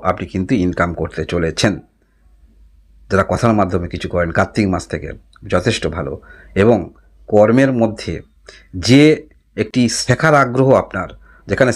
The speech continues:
শিখছেন বা করছেন, জুনিয়র হিসেবে রয়েছেন, সেখান থেকে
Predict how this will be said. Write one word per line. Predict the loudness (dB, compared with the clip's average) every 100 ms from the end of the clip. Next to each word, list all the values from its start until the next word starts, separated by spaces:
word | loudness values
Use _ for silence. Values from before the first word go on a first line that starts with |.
| 0
শিখছেন | -2 0 -2 0
বা | -2 2
করছেন, | 2 2 -2 -2
জুনিয়র | 2 4 6 4
হিসেবে | 4 4 4
রয়েছেন, | 4 4 0 -6 -8 -20 -20 -20 _ -6
সেখান | 0 2 2
থেকে | 4